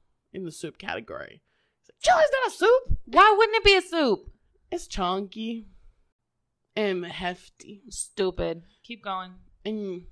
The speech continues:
Speaker 1: yeah.
Speaker 2: No.
Speaker 1: I don't know. I also don't
Speaker 2: Mm-hmm.
Speaker 1: eat chili, so I really can't have many opinions on,
Speaker 2: Fair enough.
Speaker 1: on chili. So I saw them. It was lovely. And then I saw my grandma so she could give me, you know, the bequeathing of the random shit she no longer wants.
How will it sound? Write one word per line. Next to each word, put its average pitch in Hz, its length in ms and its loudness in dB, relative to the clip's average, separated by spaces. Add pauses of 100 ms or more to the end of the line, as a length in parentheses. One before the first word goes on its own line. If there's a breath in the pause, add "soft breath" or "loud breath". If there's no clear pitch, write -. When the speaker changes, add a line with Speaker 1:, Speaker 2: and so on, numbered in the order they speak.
(160)
Speaker 1:
yeah. 160 420 -8
Speaker 2:
No. 202 220 -8
Speaker 1:
I 294 160 8
don't 226 220 4
know. 151 360 -4
I 269 140 6
also 311 180 4
don't 254 140 4
Speaker 2:
Mm-hmm. 233 80 0
Speaker 1:
eat 196 60 -6
chili, 147 300 -4
so - 140 -6
I 190 80 2
really 208 220 -4
can't 180 240 -8
have 165 100 -12
many 151 220 -8
opinions 135 440 -4
on, 131 200 -10 (200)
Speaker 2:
Fair 196 140 -8
enough. 247 380 -2
Speaker 1:
on 156 180 -8
chili. 143 540 -4 (580 soft breath)
So 185 180 0
I 175 100 2
saw 233 180 4
them. 240 160 2
It 220 40 0
was 185 160 -4
lovely. 180 420 0
And 180 200 -4
then 165 360 -6 (640)
I 196 60 -6
saw 202 160 -2
my 202 140 0
grandma 185 280 -2
so 185 160 -4
she 185 140 -10
could 180 180 -8
give 160 220 -4
me, 160 340 -6 (220)
you 185 100 -6
know, 147 340 -6 (1000)
the 180 140 -12
bequeathing 226 760 -2
of 190 160 -2
the 190 80 -4
random 185 400 -2
shit - 300 -8
she - 160 -8
no 165 140 -6
longer 160 300 -8
wants. 143 640 -10